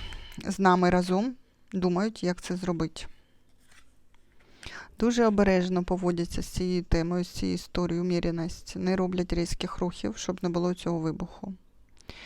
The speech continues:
Є в планах вночі щось таємно робить, м, по воді.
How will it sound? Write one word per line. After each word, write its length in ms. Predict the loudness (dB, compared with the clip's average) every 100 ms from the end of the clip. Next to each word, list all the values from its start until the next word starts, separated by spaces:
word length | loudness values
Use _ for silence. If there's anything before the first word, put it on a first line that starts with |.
| -18 -12 -8
Є 260 | 0 2
в 100 | 2
планах 560 | 2 4 4 2 0 0
вночі 540 | 0 0 -2 -2 -2
щось 280 | -2 -4 -2
таємно 680 | 0 0 0 0 0 -2 -2 -6 -12 -20 -20 _ _ -6
робить, 640 | 0 0 0 -2 -6 -14 -18 -20 -20 -20 -14
м, 680 | -10 -8 -8 -6 -6 -6 -8 -10 -20 -20 -6
по 120 | 0
воді. 320 | 0 0 -6